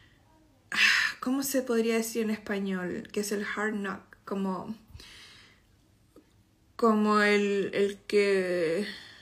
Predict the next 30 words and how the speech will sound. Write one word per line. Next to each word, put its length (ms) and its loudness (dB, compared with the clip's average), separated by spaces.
no 100 -4
sé 160 -4
cómo 140 -6
explicarlo, 400 -6
pero, 220 -4
pero 160 2
como 180 2
el, 300 0
a 120 0
ver, 100 -2
lo 100 0
voy 80 2
a 40 0
explicar 340 -4
en 200 -4
palabras, 240 -10
como 360 -4
que 240 -4
generalmente 600 2
son 200 -2
padres 280 0
autoritarios, 720 -4
¿ok? 180 -12
Que 80 -8
dicen, 320 -4
"Esto 180 -6
se 80 0
hace 140 -2
así, 600 0
y 200 2